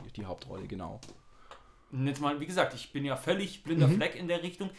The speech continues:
Speaker 2: Der Mensch lebt nicht mehr?
Speaker 1: Nee, Terry, Terry Pratchett ist vor ein paar Jahren gestorben, ja.
Speaker 2: Und es werden deswegen auch keine neuen Bücher geschrieben oder exist-, kommen immer noch wieder neue nach?
Speaker 1: Soweit ich weiß, kamen da keine neue, neuen Bücher nach. Und ich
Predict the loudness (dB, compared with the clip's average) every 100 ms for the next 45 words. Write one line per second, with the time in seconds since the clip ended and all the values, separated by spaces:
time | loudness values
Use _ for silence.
0 | -16 -4 2 4 4 2 2 0 0 -4
1 | -4 -6 -8 -14 -20 -20 -16 -12 -12 -4
2 | 8 10 10 8 6 6 4 4 2 2
3 | 2 0 0 0 2 2 2 0 -2 -2
4 | 0 -2 -6 -14 -8 -8 -8 -12 -20 -20
5 | -10 -2 2 4 2 0 -4 2 4 4
6 | 2 2 0 0 0 0 0 0 -2 -4
7 | -4 -6 -8 -2 0 0 0 -2 -2 -8
8 | -10 -2 -2 0 0 -2 -2 -6 -4 -4
9 | -4 -6 -10 -16 -6 2 4 4 2 0
10 | 0 -2 -2 -2 -4 -4 -2 -4 -6 -6
11 | -4 -4 -4 -6 -6 -6 -6 -4 -4